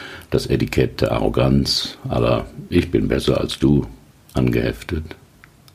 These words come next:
„Erzählen Sie mir bitte etwas von Ihrem Werdegang“,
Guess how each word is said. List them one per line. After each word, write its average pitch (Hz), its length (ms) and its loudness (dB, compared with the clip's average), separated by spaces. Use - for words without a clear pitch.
„Erzählen 147 340 2
Sie 135 60 4
mir 123 160 6
bitte 107 260 2
etwas - 300 -2
von 101 160 2
Ihrem 98 220 4
Werdegang“, 69 680 2